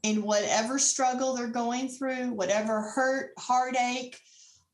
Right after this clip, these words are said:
um, whether it's the loss of health, illness, identity, um, that, that you're not alone.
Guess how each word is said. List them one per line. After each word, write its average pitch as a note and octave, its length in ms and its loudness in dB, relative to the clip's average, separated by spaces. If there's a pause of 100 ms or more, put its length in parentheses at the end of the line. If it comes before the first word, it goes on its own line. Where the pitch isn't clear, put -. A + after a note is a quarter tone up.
(100)
um, G3 560 -4
whether A#3+ 420 0
it's - 480 -2
the G#3+ 100 -2
loss A3+ 640 2
of F#3+ 420 0
health, B3+ 600 0 (320)
illness, C4+ 760 -2
identity, C4 920 -2 (520)
um, G3 340 -4
that, G3 200 -4 (160)
that G#3+ 320 2
you're A3 140 2
not G#3 560 0 (340)
alone. F#3 680 -2